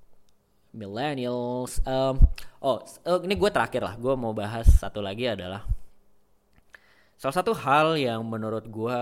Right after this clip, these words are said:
advantage of being young adalah kita tuh masih buta menurut gue. Eh, dan itu, eh, kalau digunakan dengan benar, kita, eh,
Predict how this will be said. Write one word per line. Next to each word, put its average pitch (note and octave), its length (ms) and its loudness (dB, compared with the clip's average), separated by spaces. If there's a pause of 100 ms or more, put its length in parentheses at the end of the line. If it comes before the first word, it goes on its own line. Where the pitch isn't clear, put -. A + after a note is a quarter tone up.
(240)
advantage B2 600 -4
of B2 240 -6
being A#2+ 320 -4
young G#2 360 -8 (880)
adalah C3 640 -6
kita C#3 440 -6
tuh G3+ 120 -6
masih D3+ 320 8
buta A#2+ 400 -2
menurut F#2+ 400 -14
gue. - 160 -20 (1300)
Eh, G#2+ 480 -4 (1800)
dan C3+ 240 -2
itu, F#3+ 400 -4 (320)
eh, A#2 260 -6 (800)
kalau C#3 240 6
digunakan C#3 480 -6
dengan B2+ 320 -4
benar, A#2+ 480 -8
kita, F#3 880 -6 (1500)
eh, G#2+ 760 -8